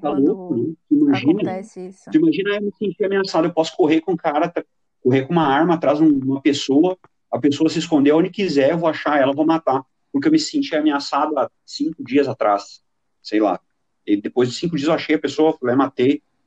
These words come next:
Speaker 1: Eu vou dizer, não, eu me senti ameaçado lá, eu fui e matei ele, um absurdo, né? Ele foi aprovado por isso aí, por essa lec. E tem várias corporações que até hoje tão, né? Muitas saíram porque pega mal hoje ter uma lei aprovada por isso, mas al-, muitas ainda estão, né, né,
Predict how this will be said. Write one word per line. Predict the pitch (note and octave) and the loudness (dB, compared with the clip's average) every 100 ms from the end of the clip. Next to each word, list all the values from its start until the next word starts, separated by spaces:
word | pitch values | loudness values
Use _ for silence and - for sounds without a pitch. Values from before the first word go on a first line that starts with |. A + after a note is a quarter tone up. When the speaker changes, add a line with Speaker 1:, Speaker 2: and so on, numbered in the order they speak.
| _ - | _ -8
Speaker 1:
Eu | |
vou | A#2 | -6
dizer, | A#2+ | 0
não, | B2+ | 2
eu | D3+ | 2
me | A2+ | 2
senti | A#2 A2 - | -2 -6 -4
ameaçado | A#2+ A2 G#2+ - - A2+ | -2 0 -2 -4 -6 -4
lá, | G2+ | -4
eu | G#2 | -4
fui | G#2 - | -10 -6
e | A2+ | -2
matei | A#2+ - A#2+ G#2+ | -2 -2 0 0
ele, | G2+ - - - _ _ - | -2 -10 -20 -20 _ _ -2
um | E4 | -2
absurdo, | - - E4 D4+ | -2 0 2 4
né? | - | 2
Ele | G#2 | 0
foi | - | 0
aprovado | A2+ C#3 C#3 C3 C#3+ C#3+ | -2 0 0 2 0 -2
por | A#2 | -8
isso | - - | -6 -4
aí, | G2+ A2 _ _ _ _ | -4 -4 _ _ _ _
por | G#2 | -2
essa | A2 - | -2 0
lec. | A2+ A2+ B2 - _ _ | -2 -2 -4 -8 _ _
E | C3+ | -4
tem | D#3 | 0
várias | D#3 C#3 F3 | 0 0 -2
corporações | - F#3+ F#3+ G3 F#3+ - D3 F#3+ | -2 -2 0 -2 -4 -4 -4 -4
que | - | -8
até | C#3 E3 | -6 -2
hoje | F3+ F3+ E3 - | 0 0 -4 -4
tão, | C3 D4+ | 0 2
né? | G#2+ A#2+ _ _ _ - | 2 -4 _ _ _ -2
Muitas | A2+ C3+ D3+ F3 | 2 4 2 -4
saíram | D#3+ C3 F3 | -2 0 0
porque | D#3 - | -2 -12
pega | C3 A#2+ B2+ | -2 0 2
mal | B2+ A2+ C3+ D3+ | 2 2 4 4
hoje | A#2 A#2+ A#2 | 2 0 -2
ter | A2+ | 0
uma | A#2 | 2
lei | G#2+ A2 | 4 2
aprovada | B2 A2 G#2 G#2+ | 0 -2 -2 -2
por | - G#2+ | -4 -4
isso, | C#3 - - _ _ _ _ - | -4 -6 -20 _ _ _ _ -4
mas | A#2 A#2+ A2+ | 0 0 0
al-, | A2+ A#2+ | -2 0
muitas | A2+ A2+ D3 F3+ D#3+ | 2 4 2 0 0
ainda | D#3+ F3 | 0 0
estão, | E3+ D#3 - - D3 | -2 -4 -4 0 2
né, | E3+ A2 | 2 0
né, | G#2+ G2+ | 0 -2